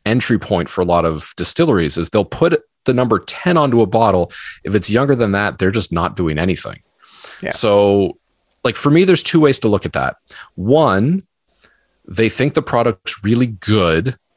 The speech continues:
Speaker 1: and they're willing to stand behind it. And they're saying, "This is a five-year-old whiskey." That's how I feel about Octomore.
Speaker 2: Right.
Speaker 1: It's because if this is so good,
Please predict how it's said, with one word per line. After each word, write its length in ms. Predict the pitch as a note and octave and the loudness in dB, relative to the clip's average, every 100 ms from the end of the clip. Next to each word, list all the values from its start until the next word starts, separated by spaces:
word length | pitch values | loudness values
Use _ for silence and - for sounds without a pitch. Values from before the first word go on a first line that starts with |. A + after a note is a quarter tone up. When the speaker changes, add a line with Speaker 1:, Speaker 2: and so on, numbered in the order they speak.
| _ _ | _ _
Speaker 1:
and 100 | G#2+ | -2
they're 80 | G2+ | 0
willing 200 | G#2 G#2+ | 2 2
to 80 | F#2+ | 2
stand 560 | - - - G#2 G#2 G#2+ | 0 0 0 -2 0 -2
behind 460 | F#2+ - G2+ F#2+ | -2 -2 -2 0
it. 120 | F2+ - | 0 -2
And 100 | F2+ | -2
they're 80 | |
saying, 340 | F2 - F#2+ E2 | -2 0 0 0
"This 240 | G#2+ - | 0 0
is 60 | F#2+ | -2
a 60 | |
five-year-old 600 | F2 - E2+ E2 E2 D#2+ | -6 -2 -2 -2 -4 -4
whiskey." 460 | E2 G#2 - A#1 - _ - - - | 0 0 -2 -8 -14 _ -20 -20 -16
That's 600 | D#2+ F#2 F#2+ - - - - | -4 -2 0 -2 -4 -6 -8
how 240 | - F#2+ | -2 2
I 80 | F2+ | 2
feel 280 | - E2+ E2 | 0 -2 0
about 180 | D#2 E2+ | 0 2
Octomore. 540 | G#2+ - D2 C2+ - - _ _ _ _ _ _ _ - | 0 -2 -8 -10 -12 -18 _ _ _ _ _ _ _ -4
Speaker 2:
Right. 180 | - - | -4 -2
Speaker 1:
It's 180 | D#2+ - | -4 -4
because 680 | - E2+ - F2+ F2 E2 - | -4 -4 -2 0 2 0 -4
if 140 | F#2 D#2+ | -4 0
this 220 | G#2 - | 0 2
is 100 | B2 | 0
so 300 | - C#3 C#3+ | 2 2 2
good, 560 | C#3 E3 A2 F#2+ F#2+ | 2 2 4 2 -2